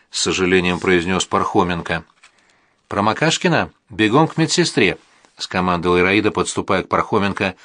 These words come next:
с фонендоскопом. «Скажи ей, камфора плюс кардиамин». Нелька бесшумно, как дух, выпорхнула из палаты.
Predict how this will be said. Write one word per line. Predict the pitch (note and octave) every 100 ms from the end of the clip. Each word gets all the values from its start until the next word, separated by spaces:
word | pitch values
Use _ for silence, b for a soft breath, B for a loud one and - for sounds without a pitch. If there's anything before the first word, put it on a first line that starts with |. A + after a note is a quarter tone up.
| b
с | -
фонендоскопом. | - G2 F#2+ F#2 G2 - F2 F2 D#2 _ b b b b
«Скажи | - - A#2 G#2+ E3+
ей, | E3+ D#3+ D3+ _ _
камфора | - E3 F#3 - G#2+
плюс | - C#3+ -
кардиамин». | - C#3+ C3 D3+ G#2+ E2+ D#2 _ _ _ _ _ -
Нелька | E2+ F#2+ F#2 F2+
бесшумно, | F2+ F2 - A#2 G#2+
как | F#2 F2+
дух, | E2+ G#2+ - b b b b
выпорхнула | F#2+ A2+ G#2+ - G#2+ G2+
из |
палаты. | - B2+ A#2 F2+ F2